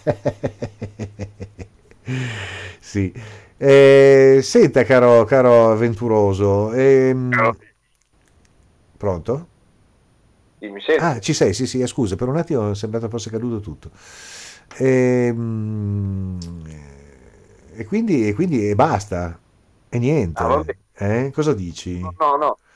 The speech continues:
Speaker 1: No,
Speaker 2: Cosa
Speaker 1: avevi
Speaker 2: dici?
Speaker 1: ancora
Speaker 2: Sì,
Speaker 1: qualche
Speaker 2: sì,
Speaker 1: argomento
Speaker 2: sì.
Speaker 1: interessante da, da proporre?
Speaker 2: Sì, no, c'era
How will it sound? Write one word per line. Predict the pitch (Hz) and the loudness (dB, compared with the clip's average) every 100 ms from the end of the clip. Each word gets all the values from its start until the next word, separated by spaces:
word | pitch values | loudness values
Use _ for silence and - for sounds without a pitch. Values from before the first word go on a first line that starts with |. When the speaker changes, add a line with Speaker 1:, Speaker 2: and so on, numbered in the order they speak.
| _ _ _ _ _ _ _ _ _ | _ _ _ _ _ _ _ _ _
Speaker 1:
No, | - | 4
Speaker 2:
Cosa | 165 | 6
Speaker 1:
avevi | 147 190 | 8 8
Speaker 2:
dici? | 214 | 8
Speaker 1:
ancora | 202 226 | 8 8
Speaker 2:
Sì, | 214 | 8
Speaker 1:
qualche | 208 - | 8 8
Speaker 2:
sì, | |
Speaker 1:
argomento | 185 160 175 175 | 8 6 6 6
Speaker 2:
sì. | 175 | 4
Speaker 1:
interessante | 151 151 139 156 147 143 131 | 6 6 6 6 6 6 6
da, | 123 117 | 6 8
da | 117 113 107 | 6 6 4
proporre? | 110 107 92 85 98 165 196 - _ _ _ _ _ _ _ _ _ _ _ _ _ _ _ _ _ _ _ _ _ _ _ _ _ _ _ _ - - | 0 -2 -2 0 0 0 -2 -12 _ _ _ _ _ _ _ _ _ _ _ _ _ _ _ _ _ _ _ _ _ _ _ _ _ _ _ _ -18 -10
Speaker 2:
Sì, | 160 | -6
no, | 135 127 120 | -2 -2 -2
c'era | 120 120 | -2 -4